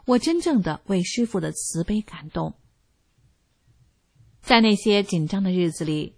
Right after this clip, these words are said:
我多次以一种非常具体的方式看到正念如何能彻底改变局面，使我们能够做出在通常情况下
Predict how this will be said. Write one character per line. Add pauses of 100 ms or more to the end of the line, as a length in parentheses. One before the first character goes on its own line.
(300)
我
多
次
以
一
种
非
常
具
体
的
方
式
看
到
正
念
如
何
能
彻
底
改
变
局
面， (420)
使
我
们
能
够
做
出
在
通
常
情
况
下